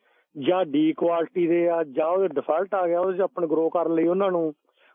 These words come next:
ਉਹਦੇ ਵਿੱਚ ਕਈ ਚੀਜ਼ਾਂ ਦੇਖੀਆਂ ਜਾ ਸਕਦੀਆਂ। ਬਾਕੀ ਆਪੇ ਰਹੀ ਵੀਰ ਜੀ ਰੈਸਟੋਰੈਂਟਾਂ ਦੀ ਗੱਲ,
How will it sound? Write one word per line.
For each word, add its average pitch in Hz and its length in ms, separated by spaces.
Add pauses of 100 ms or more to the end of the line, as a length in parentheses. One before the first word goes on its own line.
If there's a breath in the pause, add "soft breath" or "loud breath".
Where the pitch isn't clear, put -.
(120)
ਉਹਦੇ 226 160
ਵਿੱਚ 240 220
ਕਈ 240 180
ਚੀਜ਼ਾਂ 208 240
ਦੇਖੀਆਂ 180 340
ਜਾ 135 160
ਸਕਦੀਆਂ। 110 460
ਬਾਕੀ 147 380
ਆਪੇ 208 280
ਰਹੀ 196 200
ਵੀਰ 190 180
ਜੀ 226 120
ਰੈਸਟੋਰੈਂਟਾਂ 127 480
ਦੀ 107 140
ਗੱਲ, 98 240